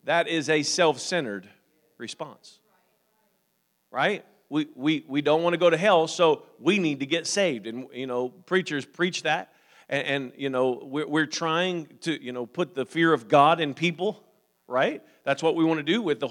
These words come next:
with the, the word. We want to put the fear. But, but here's the thing. Sometimes we, we, we would love for people to, to, to approach God on a higher level, but it's hard for us because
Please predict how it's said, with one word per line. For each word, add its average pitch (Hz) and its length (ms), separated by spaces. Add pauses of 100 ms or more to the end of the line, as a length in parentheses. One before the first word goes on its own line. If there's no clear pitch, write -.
with 147 200
the, 131 180 (260)
the 127 80
word. 160 340
We 160 120
want 160 140
to - 40
put 196 220
the 151 60
fear. 165 220 (160)
But, - 240
but 165 160
here's 202 280
the 170 100
thing. 208 320 (440)
Sometimes 202 760 (240)
we, 208 640 (420)
we, 170 180
we 196 180
would 180 140
love 208 460
for 175 100
people 180 400
to, 185 220
to, 170 260
to 165 260
approach 208 560
God 160 220
on 165 200
a 147 40
higher 190 460
level, 156 500 (260)
but 170 400
it's 196 220
hard 202 400
for 156 140
us 151 160
because 170 420